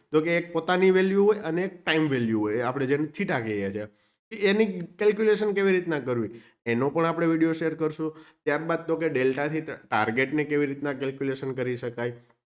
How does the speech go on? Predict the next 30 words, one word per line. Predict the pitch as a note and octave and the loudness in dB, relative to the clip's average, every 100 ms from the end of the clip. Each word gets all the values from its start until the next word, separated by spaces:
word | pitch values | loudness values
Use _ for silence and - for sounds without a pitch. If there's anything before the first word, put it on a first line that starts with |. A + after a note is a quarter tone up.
| _ _ _ _ C3+ | _ _ _ _ -6
અને | C#3+ | -2
બાદમાં | B2+ C3 C#3+ D#3 - | -2 0 -2 -2 -2
એની | C#3+ E3 | 0 0
પછી | E3+ D#3 E3 | 0 -4 0
આવશે | E3+ D#3+ E3 | 2 2 0
સાયકોલોજી | D#3 F#3 A#2 C#3+ C#3+ C#3+ C#3+ | 0 0 0 0 4 4 2
અને | E3+ - D3+ F#3+ | -4 -6 -2 0
રિસ્ક | E3 C3 C3+ | 0 -2 -4
મેનેજમેન્ટ. | A2+ A2 G#2 G#2 G2+ - _ _ | -6 -4 -4 -6 -8 -12 _ _
ત્યારબાદ | F3+ F#3+ F3+ F#3+ F#3 | -2 0 0 0 0
આપણે | F3+ F3+ | -4 -4
શેર | E3+ D3+ | -4 -4
કરશું | D3+ C#3+ D3 F3 | -4 -8 -6 -10
સ્ટ્રેટેજી. | - _ _ B2 A#2 A2 G2+ | -10 _ _ -2 0 0 -2
હવે | - - D#3 | -8 -4 -2
સ્ટ્રેટેજી | D#3 D3+ F3+ G3 | 0 2 4 2
કેવી | F#3+ G#3 | 6 8
રહેવાની | A3 G3+ D3 B2+ | 8 6 4 0
છે | B2 | -2
ખબર | C3 F#3+ | -2 -2
છે | G3 F3+ | 0 0
તમને? | F3 F3 F3 - _ _ _ _ _ - | -2 -4 -8 -16 _ _ _ _ _ -2
જો | D#3+ | 0
તમને | E3 F#3 | 2 0
પ્રાઇસ | - - C#3 C#3+ | -4 -2 0 2
એક્શનનું | D#3 D#3 E3 E3 | 2 2 2 2
નોલેજ | E3 E3+ E3+ | 4 2 2
નથી, | E3+ F3 F#3 | 0 -2 -4
જવા | C#3 A#2 A2 | -2 0 2
દ્યો. | G#2 G2+ G2+ | 0 0 -2